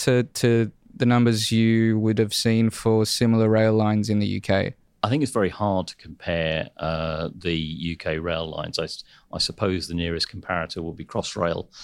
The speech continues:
Speaker 1: Yeah.
Speaker 2: uh, as a sort of, uh, the same sort of line that, uh, that we're talking about. But it gives you an idea of the size and scale, the complexity of these things, and they, they are expensive.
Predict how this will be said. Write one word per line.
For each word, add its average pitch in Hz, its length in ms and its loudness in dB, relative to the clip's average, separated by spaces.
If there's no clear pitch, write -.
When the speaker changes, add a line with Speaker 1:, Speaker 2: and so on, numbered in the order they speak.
Speaker 1:
Yeah. 107 240 2
Speaker 2:
uh, 85 320 -2
as 87 160 -6
a 85 60 -6
sort - 200 -4
of, 85 220 -8
uh, - 220 -10
the - 260 -8
same 87 220 -4
sort 95 480 -2
of 82 80 -8
line 82 320 -4
that, 82 260 -8
uh, - 420 -8
that 95 120 -6
we're 87 240 -8
talking 85 240 -6
about. 85 380 -6
But 82 80 0
it 117 140 -2
gives 139 240 0
you 120 100 2
an 110 80 2
idea 95 440 0
of 87 40 -6
the 87 80 -4
size 95 240 0
and 90 60 -6
scale, 90 300 -4
the 87 180 -10
complexity - 420 -4
of 85 120 -8
these 90 160 -4
things, 95 220 -4
and 101 380 0
they, 95 220 -2
they 95 100 0
are 95 220 -2
expensive. 90 640 -8